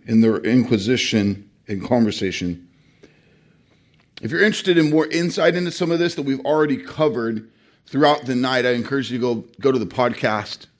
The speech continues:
disciplechurch dot com, and grab any of those sermons. Pray that they're a blessing to you, understand better the context of where we're at. So far, the Jewish trials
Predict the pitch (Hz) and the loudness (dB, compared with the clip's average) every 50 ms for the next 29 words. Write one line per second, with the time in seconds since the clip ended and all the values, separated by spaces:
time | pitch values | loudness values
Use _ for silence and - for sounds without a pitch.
0 | _ - 110 - 135 120 113 113 - - 123 120 104 - - 110 95 - - 113 | _ -14 -8 -4 -2 -2 -2 -2 -4 -4 -6 -6 -6 -4 -4 -4 -4 -4 -4 -4
1 | 113 110 110 101 104 101 98 90 - _ _ _ _ 120 110 107 104 120 123 123 | -4 -2 -2 -2 -4 -4 -6 -8 -10 _ _ _ _ 0 0 2 2 2 2 2
2 | 123 117 110 104 101 - - 123 120 117 113 107 101 95 - - - _ _ _ | 2 0 0 -2 -2 -2 -4 -2 0 0 0 0 -2 -4 -8 -12 -20 _ _ _
3 | _ _ _ _ _ _ _ - 127 120 110 110 85 104 101 101 90 95 117 110 | _ _ _ _ _ _ _ 0 0 2 2 0 -2 -4 -4 -4 -2 -2 -2 -2
4 | 110 - - 104 104 98 - - 123 120 117 110 104 101 104 101 - 113 110 104 | -2 -2 -4 -4 -4 -4 -4 -2 0 2 2 2 2 0 0 0 2 0 0 0
5 | - - 117 110 107 98 107 104 107 101 90 90 - - 120 117 113 107 113 107 | 0 -2 -2 -2 0 0 0 0 -2 -2 -4 -8 -6 -4 -2 -2 0 0 -2 -4
6 | - - - 104 95 92 104 107 104 101 95 98 107 107 104 - - - _ _ | -4 -6 -6 -6 -4 -2 -2 0 0 0 0 0 0 0 0 -2 -4 -10 _ _
7 | _ _ _ _ - _ _ _ - - - - - - - _ _ _ - 160 | _ _ _ _ -20 _ _ _ -20 -20 -20 -20 -20 -20 -20 _ _ _ 2 4
8 | 156 151 156 156 151 147 151 151 147 139 - - - _ _ _ _ _ _ _ | 4 4 6 4 6 6 6 6 4 2 -2 -10 -20 _ _ _ _ _ _ _
9 | _ _ _ _ _ _ _ 110 95 - 156 170 160 170 - - 156 139 139 143 | _ _ _ _ _ _ _ -12 -4 4 4 4 4 4 0 -2 -2 0 2 2
10 | 139 139 139 135 - - - | 0 0 -2 -4 -6 -10 -14